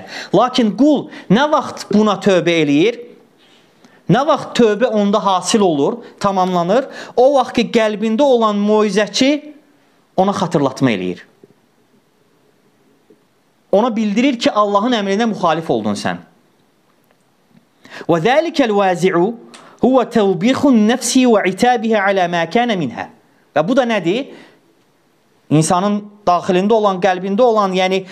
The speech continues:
moizəçi nədir burada qəsd olunan? Yəni insanın nəfsini qınaması, nəfsini danlaması, nəfsinin eyiblərini bilməsi, öz naqisliklərini bilməsi. Və huwa hasilatun lil ilmi bima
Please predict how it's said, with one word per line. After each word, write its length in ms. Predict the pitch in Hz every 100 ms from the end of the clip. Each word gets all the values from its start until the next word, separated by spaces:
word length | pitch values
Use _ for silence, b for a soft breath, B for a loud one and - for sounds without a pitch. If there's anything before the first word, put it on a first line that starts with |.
| B
moizəçi 600 | 196 220 220 196 220 277 262
nədir 240 | 233 196
burada 220 | 170 175 170
qəsd 300 | 170 - 180
olunan? 420 | 165 165 226 277 B B B B
Yəni 220 | 160 175
insanın 560 | 175 160 185 170 214 175
nəfsini 440 | 160 - 170 180
qınaması, 540 | 165 156 135 123 - - - - B B B 156
nəfsini 460 | 165 - 185 190
danlaması, 640 | 180 170 165 160 156 208 160 - - - _ _ _ _ _ _ _ _ _ _ _ _ _ _ b b b
nəfsinin 580 | 165 180 - 202 208 233
eyiblərini 560 | 202 196 180 185 185 220
bilməsi, 460 | 202 180 175 175 196 - B B
öz 220 | 240 214
naqisliklərini 800 | 226 208 190 190 190 196 196 208 226
bilməsi. 460 | 196 196 190 233 - B B
Və 160 | 175 190
huwa 240 | 233 208
hasilatun 760 | - 190 - 240 220 208 214 190
lil 200 | 208 220
ilmi 320 | 226 214 202
bima 260 | 190 190